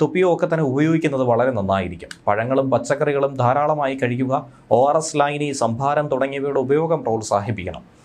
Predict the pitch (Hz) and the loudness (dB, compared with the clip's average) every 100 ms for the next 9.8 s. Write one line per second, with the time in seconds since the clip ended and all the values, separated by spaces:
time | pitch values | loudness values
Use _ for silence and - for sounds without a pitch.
0 | - - - 127 175 185 175 175 160 160 | -20 -16 0 2 2 0 2 2 0 -2
1 | 147 151 170 160 151 143 127 135 156 156 | 0 2 2 2 -2 0 0 0 -4 -2
2 | 151 143 143 139 131 131 151 139 - 131 | -2 -2 -4 -4 -4 -4 -4 -2 -2 0
3 | 135 120 85 - - _ _ _ - 165 | 0 -2 -4 -10 -20 _ _ _ 0 4
4 | 196 190 160 151 139 143 139 131 135 147 | 4 4 2 2 2 2 0 0 0 0
5 | 160 151 147 143 120 117 120 117 107 110 | 2 2 0 0 -2 0 -4 -2 2 2
6 | 95 87 90 98 113 127 127 135 120 123 | 2 -2 -4 -2 0 0 0 0 0 -2
7 | 113 - 123 117 135 127 131 131 131 131 | -4 -4 -2 0 0 0 -2 -2 0 -2
8 | - 151 131 135 156 151 156 139 127 117 | 0 -2 -2 -2 0 2 0 2 0 0
9 | 117 117 113 110 110 98 82 | -2 -4 -4 -2 0 -2 -6